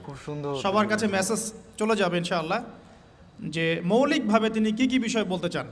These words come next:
Speaker 2: আমার প্রশ্নের উদ-, উদ্দেশ্য ছিল একটাই,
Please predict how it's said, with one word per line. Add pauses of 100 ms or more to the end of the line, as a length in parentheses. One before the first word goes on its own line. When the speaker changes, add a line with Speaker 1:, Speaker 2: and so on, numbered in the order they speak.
Speaker 2:
আমার
প্রশ্নের
উদ-,
উদ্দেশ্য
ছিল
একটাই,